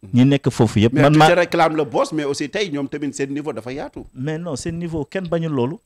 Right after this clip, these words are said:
Speaker 2: Mhm.
Speaker 1: Mais man képp kuy ñëw, boo ma joxee loxo, ma jox la loxo. Boo bëggee ñu liggéey, li ñu liggéey. Mais boo ma bëggee wane duma dara.
Speaker 2: Mhm.
Speaker 1: Mais,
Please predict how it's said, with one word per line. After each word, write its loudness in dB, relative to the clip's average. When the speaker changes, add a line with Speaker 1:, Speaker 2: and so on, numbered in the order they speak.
Speaker 2:
Mhm. -12
Speaker 1:
Mais -4
man 0
képp -4
kuy 2
ñëw, 2
boo 10
ma 4
joxee 2
loxo, 4
ma 2
jox 2
la 6
loxo. 0
Boo 2
bëggee 4
ñu 6
liggéey, 4
li 4
ñu 4
liggéey. 2
Mais 4
boo 4
ma 2
bëggee 2
wane 2
duma 6
dara. 4
Speaker 2:
Mhm. -18
Speaker 1:
Mais, 6